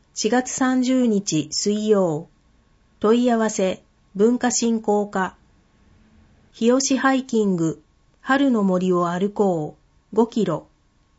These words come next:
十日土曜、十時から十五時三十分。日吉自然の家。定員三十人。費用五百円。持ってくるもの、弁当。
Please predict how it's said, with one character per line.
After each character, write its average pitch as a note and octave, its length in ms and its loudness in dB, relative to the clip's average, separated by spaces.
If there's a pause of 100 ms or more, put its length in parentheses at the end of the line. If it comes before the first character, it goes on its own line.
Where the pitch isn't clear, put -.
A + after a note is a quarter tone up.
(240)
十 A#3+ 240 2
日 A3+ 320 -4 (100)
土 F#3 120 0
曜、 G3 440 2 (440)
十 C4 240 2
時 B3 140 -2
か G3 120 -2
ら E3+ 140 -4
十 G3+ 260 0
五 B3+ 140 0
時 G#3 120 -2
三 G3+ 300 -2
十 G3+ 160 0
分。 D#3+ 460 -8 (640)
日 C4+ 240 0
吉 B3+ 220 0
自 F3+ 220 -4
然 A3 320 2
の G#3+ 120 -2
家。 F#3 400 -2 (580)
定 A#3 320 4
員 A3 500 -2
三 A#3+ 340 0
十 B3+ 260 0
人。 D#3+ 380 -4 (500)
費 C4 180 2
用 F3+ 420 0 (120)
五 F3+ 120 -2
百 A#3+ 320 0
円。 D3+ 300 -4 (600)
持 F#3 120 0
っ F#3+ 100 -4
て B3+ 160 0
く C4 140 -2
る A3+ 120 2
も E3+ 160 -2
の、 D#3+ 280 -2 (200)
弁 A3 260 2
当。 F#3+ 440 0